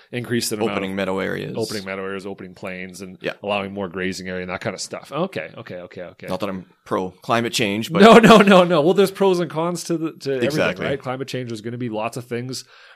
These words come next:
Speaker 1: There's gonna be lots of industries that benefit hugely from climate change, right? And there'll be lots of benefits. There'll be a lot of negatives too that go with it. It's just the extremes are gonna be extreme.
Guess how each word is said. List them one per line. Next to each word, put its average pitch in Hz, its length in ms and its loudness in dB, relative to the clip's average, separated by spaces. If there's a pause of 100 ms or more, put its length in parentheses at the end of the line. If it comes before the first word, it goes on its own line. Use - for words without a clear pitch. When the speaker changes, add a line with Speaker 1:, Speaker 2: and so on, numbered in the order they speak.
Speaker 1:
There's 120 100 -10
gonna 113 160 -6
be 101 60 -8
lots 135 240 0
of 120 80 -2
industries 127 380 -6
that 95 120 -8
benefit 110 400 -8
hugely 113 340 -6
from 90 160 -20
climate 90 320 -16
change, 90 300 -16
right? 95 160 -8
And 101 60 -14
there'll 101 120 -14
be 92 60 -14
lots 90 240 -10
of 95 60 -16
benefits. 95 420 -12
There'll 98 140 -10
be 98 420 -8
a 95 80 -14
lot 101 720 -6
of 131 100 -6
negatives 104 500 -4
too 196 200 0
that 107 80 -2
go 107 120 -4
with 135 200 0
it. 92 100 -8
It's 90 80 -18
just 104 200 -10
the 98 100 -10
extremes 107 520 -12
are 92 40 -12
gonna 92 160 -14
be 87 300 -12 (1160)
extreme. 110 380 -10